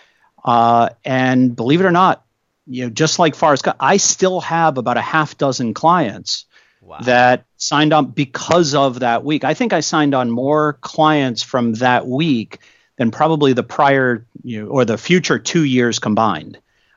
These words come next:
Speaker 1: Um, and, you know, sometimes it's skill and persistence and <laughs> stubbornness.
Speaker 2: Yep.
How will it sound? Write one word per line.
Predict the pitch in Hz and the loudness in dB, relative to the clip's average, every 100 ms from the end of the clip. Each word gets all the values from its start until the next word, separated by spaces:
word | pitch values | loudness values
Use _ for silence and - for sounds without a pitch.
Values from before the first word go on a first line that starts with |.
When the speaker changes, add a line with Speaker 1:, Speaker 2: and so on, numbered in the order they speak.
| _ | _
Speaker 1:
Um, | 110 110 107 104 - _ _ _ _ _ - - - | -2 0 0 -2 -8 _ _ _ _ _ -20 -20 -8
and, | 131 117 117 120 117 123 | -4 -2 0 2 0 -2
you | 151 127 | -2 -2
know, | |
sometimes | 127 - 170 185 175 160 147 | 0 2 2 4 2 2 2
it's | 139 - | 0 0
skill | - - 131 156 165 | -4 2 2 4 2
and | 120 | -2
persistence | 110 120 - 143 - 160 151 143 | -4 -6 -2 -4 -2 0 0 0
and | 123 113 110 104 - - _ _ | -2 0 0 -2 -14 -20 _ _
<laughs> | - 143 147 | -2 2 4
stubbornness. | - - 143 135 170 170 208 - - _ - | 4 4 2 2 2 2 0 0 -8 _ -20
Speaker 2:
Yep. | 92 101 | -18 -18